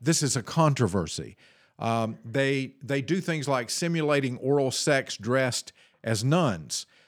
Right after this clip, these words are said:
Uh, the events they host consist, consist primarily of intentionally blasphemous and offensive portrayals of Christians. For example, at Easter, they hold an annual,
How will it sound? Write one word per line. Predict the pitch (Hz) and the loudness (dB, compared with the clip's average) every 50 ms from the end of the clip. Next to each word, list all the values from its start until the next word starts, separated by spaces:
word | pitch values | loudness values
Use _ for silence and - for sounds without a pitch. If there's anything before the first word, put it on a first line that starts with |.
| _ _ - | _ _ -6
Uh, | 113 113 110 110 | -4 -2 -2 0
the | 107 123 123 | 0 2 2
events | 127 110 110 143 180 196 185 170 - - | 0 0 2 2 2 2 2 0 -2 0
they | - 135 127 | 0 0 2
host | 120 113 127 127 127 131 127 - | 2 2 2 2 2 0 -2 -4
consist, | - 135 120 107 - - 151 143 135 - - 131 - - 110 - | -4 -4 -4 -2 -2 -2 -2 -2 -4 -4 -6 -6 -6 -6 -8 -8
consist | - 117 117 - - 147 139 135 - - | -8 -6 -4 -2 -2 0 -2 -2 -4 -6
primarily | - - 135 127 123 139 170 196 180 147 123 113 113 107 - - - _ _ _ - | -4 -2 -2 0 0 2 2 2 2 2 0 0 -4 -6 -8 -16 -20 _ _ _ -8
of | 120 117 117 117 110 - - | -6 -4 -4 -4 -6 -6 -8
intentionally | 117 117 117 - - - 180 185 185 165 - 175 165 151 147 143 143 139 | -8 -6 -6 -6 -2 2 2 4 4 2 0 0 0 0 0 0 0 0
blasphemous | 120 92 117 127 143 151 160 151 - - 156 143 143 135 127 120 - - - _ _ _ _ _ | -2 0 2 4 6 6 4 2 0 -2 -2 0 0 0 0 -2 -2 -4 -6 _ _ _ _ _
and | - 120 | -6 -4
offensive | 117 110 - - 165 165 160 147 - - 135 - - | -4 -4 -4 -2 0 0 0 0 0 -2 -4 -4 -8
portrayals | - 113 104 - - 147 143 139 131 117 113 110 107 - - | -10 -12 -8 -4 0 2 4 4 4 2 0 -2 -4 -6 -8
of | - - 113 - | -8 -8 -8 -4
Christians. | - - 156 135 - - 87 - | 0 2 2 2 0 -4 -10 -6
For | - 123 113 | -4 -2 -2
example, | 107 98 143 170 175 156 - 135 120 113 - - - - - - - | 0 2 2 2 2 2 2 0 -2 -2 -4 -12 -20 -20 -20 -10 -4
at | 117 123 | 0 2
Easter, | 143 180 202 190 - - 113 104 104 117 127 - _ _ _ _ _ - | 2 2 2 0 -2 -2 -4 -4 -4 -4 -8 -12 _ _ _ _ _ -2
they | 123 127 127 | 0 0 2
hold | 123 151 147 143 135 135 127 139 - | 4 4 4 4 4 2 0 -2 -6
an | - 123 123 120 | -6 -6 -6 -4
annual, | - 151 160 180 185 185 175 175 170 165 156 151 143 143 | -2 -2 0 0 2 2 2 4 4 4 4 4 2 0